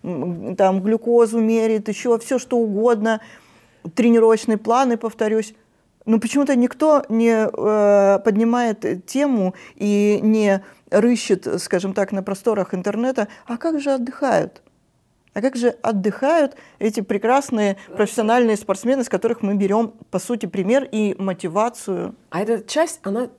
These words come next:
Speaker 2: чаще всего скрыта, мне кажется, потому что, ну, э, если мы в Страве можем посмотреть чью-то тренировку или, э,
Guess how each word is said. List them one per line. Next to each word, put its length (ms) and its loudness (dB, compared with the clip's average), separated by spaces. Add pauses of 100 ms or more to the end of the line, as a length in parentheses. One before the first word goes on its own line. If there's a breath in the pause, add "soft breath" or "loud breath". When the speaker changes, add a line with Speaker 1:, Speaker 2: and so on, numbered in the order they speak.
(200)
Speaker 2:
чаще 340 -6
всего 280 -8
скрыта, 520 -10
мне 160 -8
кажется, 460 -12
потому 240 -6
что, 220 -8 (500 loud breath)
ну, 180 -6
э, 60 -12 (880)
если 300 -2
мы 80 0
в 60 -8
Страве 520 -2
можем 300 -6
посмотреть 400 -6 (320)
чью-то 300 -8
тренировку 680 -4
или, 340 -4
э, 560 0